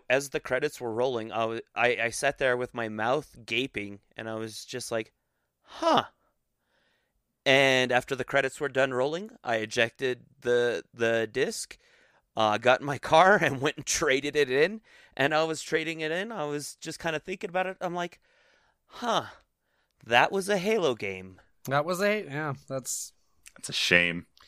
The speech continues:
Speaker 2: That's the perfect way to describe it, Kyle. That was a
Speaker 1: Yeah.
Speaker 2: Halo game. Are we gonna cut one of the Oris, or can they both be on this list?
Speaker 3: <laughs> I think they are gonna end up both on this list.
Speaker 2: If we're okay with both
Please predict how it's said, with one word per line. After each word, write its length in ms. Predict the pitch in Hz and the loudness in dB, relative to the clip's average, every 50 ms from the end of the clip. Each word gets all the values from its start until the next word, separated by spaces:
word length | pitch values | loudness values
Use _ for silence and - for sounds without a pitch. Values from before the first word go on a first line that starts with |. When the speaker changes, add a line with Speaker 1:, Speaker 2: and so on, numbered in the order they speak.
| - _ _ | -20 _ _
Speaker 2:
That's 160 | 185 190 - | -4 -2 -2
the 80 | 180 143 | -4 0
perfect 340 | - 190 247 233 294 233 | 2 0 2 2 -2 0
way 140 | 262 277 233 | 2 4 4
to 100 | 277 294 | 4 4
describe 380 | 277 285 - - 302 285 240 165 | 2 2 2 2 2 2 2 0
it, 120 | 151 139 | -2 -2
Kyle. 340 | - 180 170 170 180 202 165 | 0 2 2 2 0 -2 -2
That 180 | 165 220 302 330 | -2 -4 -2 -2
was 140 | 226 160 113 | -2 -2 -2
a 40 | 104 | -2
Speaker 1:
Yeah. 60 | 107 | -2
Speaker 2:
Halo 260 | 143 143 135 143 147 | -2 -2 -2 -4 -4
game. 380 | 143 156 143 220 220 220 - _ _ _ _ _ _ _ _ _ _ _ _ _ _ _ _ _ _ _ _ _ _ _ _ _ _ _ _ _ _ _ _ _ _ _ _ _ _ _ _ _ _ _ _ _ _ _ _ _ _ _ _ _ _ - - 113 - - | -4 -4 -4 -4 -4 -4 -8 _ _ _ _ _ _ _ _ _ _ _ _ _ _ _ _ _ _ _ _ _ _ _ _ _ _ _ _ _ _ _ _ _ _ _ _ _ _ _ _ _ _ _ _ _ _ _ _ _ _ _ _ _ _ -20 -20 -12 2 8
Are 120 | 208 202 | 8 8
we 120 | 220 277 | 8 8
gonna 160 | 311 359 370 247 | 6 6 6 4
cut 300 | - - - 196 214 - | 4 8 6 6 6 6
one 240 | 147 131 143 156 175 | 2 4 4 4 4
of 60 | 180 | 4
the 100 | 156 175 | 2 0
Oris, 420 | 180 160 151 147 165 180 190 175 175 | 0 2 0 0 0 -2 -2 -2 -2
or 160 | 160 147 143 | -2 -4 -2
can 160 | 143 170 165 | -2 -2 -2
they 100 | 156 165 | 0 -2
both 260 | 151 123 147 151 143 | 2 2 2 2 2
be 120 | - 151 143 | 0 0 0
on 140 | 131 139 135 | 2 2 0
this 180 | 135 120 - | -2 -6 -6
list? 260 | 131 127 117 110 - - - - _ - - - - 370 | -6 -4 -4 -6 -6 -10 -14 -20 _ -6 -6 -2 0 -2
Speaker 3:
<laughs> 400 | 311 - - - - - - - | -2 -2 -4 -8 -6 -6 0 2
I 100 | - 131 | 2 2
think 260 | 135 - 147 131 - | 2 0 -4 -4 2
they 160 | - 123 117 113 | 2 4 6 6
are 160 | 110 113 110 | 6 4 4
gonna 180 | 101 101 104 | 2 2 0
end 220 | 107 - 107 104 98 | 2 2 2 2 2
up 140 | 98 - - | 2 2 2
both 240 | 107 101 95 - | 0 0 2 0
on 120 | 98 92 90 | -2 -2 -2
this 180 | 87 85 - | -4 -4 -2
list. 360 | 101 92 90 87 87 - - - _ _ _ _ _ _ _ _ _ _ _ _ _ _ _ _ _ _ _ _ _ _ _ _ _ _ _ _ _ _ _ _ _ | -2 -2 -2 -2 -4 -8 -12 -16 _ _ _ _ _ _ _ _ _ _ _ _ _ _ _ _ _ _ _ _ _ _ _ _ _ _ _ _ _ _ _ _ _
Speaker 2:
If 160 | 180 175 147 | -2 2 4
we're 180 | 254 339 359 302 | 4 6 8 8
okay 200 | 240 214 - 214 | 8 8 6 4
with 160 | 220 226 180 117 | 6 4 4 4
both 140 | 165 160 | 4 4